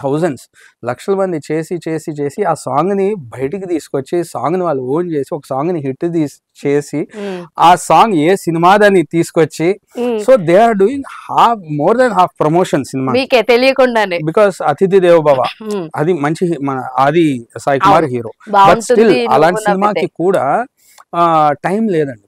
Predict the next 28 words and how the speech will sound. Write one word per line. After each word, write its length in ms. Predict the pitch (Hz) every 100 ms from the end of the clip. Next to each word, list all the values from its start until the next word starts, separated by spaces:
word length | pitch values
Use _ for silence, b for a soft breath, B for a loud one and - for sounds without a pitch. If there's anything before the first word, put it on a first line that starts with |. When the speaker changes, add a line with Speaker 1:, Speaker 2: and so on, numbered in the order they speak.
| -
Speaker 1:
ప్రమోషన్స్ 320 | 127 156 190
Speaker 2:
అవును, 100 | 180
Speaker 1:
కి 180 | 180 185
కూడా 200 | 165 185
Speaker 2:
అవును. 180 | 180 143
Speaker 1:
టైమ్ 220 | 160 170
లేదు. 460 | 143 131 156 185 -
ఆ, 320 | 151 147 143 139
అంతా 320 | 151 175 160
పోస్ట్ 340 | - 156 156
ప్రొడక్షన్ 400 | 165 151 - 151
బిజీలో 320 | 143 143 147
ఉన్నారు 280 | 135 131 135
ప్రొడ్యూసర్ 480 | 131 139 139 131 139
అంతా 300 | 139 127 139
కూడా. 240 | 127 139 175
సాంగ్ 300 | - 175 196
రిలీజ్ 380 | 143 165 - 135
చేస్తాం. 300 | 120 - 104
Speaker 2:
మ్. 520 | _ 190 196 170 165
Speaker 1:
రిలీజ్ 300 | 175 214 -
చేసిన 200 | 196 196
తర్వాత 260 | 185 180 190
దాన్ని 340 | 175 170 156
పెద్ద 260 | 131 127 131
ప్రమోషనల్ 800 | 123 113 123 135 160 - 165 160
గా 120 | 160
ఏమైనా 240 | 147 143